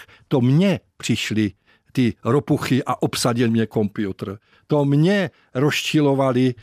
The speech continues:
a viděl jsem, jak z ní jde pára, jak mě to všecko zvlhne, tak jsem je poslal a že jim koupím dvakrát tu polárku. To znamená, musím tam být já. Je to proto, protože se přibližuju k realitě.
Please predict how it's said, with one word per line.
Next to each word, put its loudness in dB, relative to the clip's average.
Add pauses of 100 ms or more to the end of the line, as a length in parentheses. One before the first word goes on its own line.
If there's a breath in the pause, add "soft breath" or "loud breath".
a -4
viděl -2
jsem, -4
jak 0
z -8
ní 2
jde 0
pára, 0
jak -2
mě -2
to -4
všecko -2
zvlhne, 0
tak -6
jsem 0
je 2
poslal 0 (380 loud breath)
a -2 (320 soft breath)
že 0
jim 2
koupím 0 (240 soft breath)
dvakrát -2
tu -2
polárku. -4 (160 soft breath)
To -4
znamená, 0 (260 soft breath)
musím -2
tam 0
být -4
já. -2 (120)
Je 2
to -2
proto, 0 (220)
protože 0 (840)
se -2
přibližuju 2
k -10
realitě. -2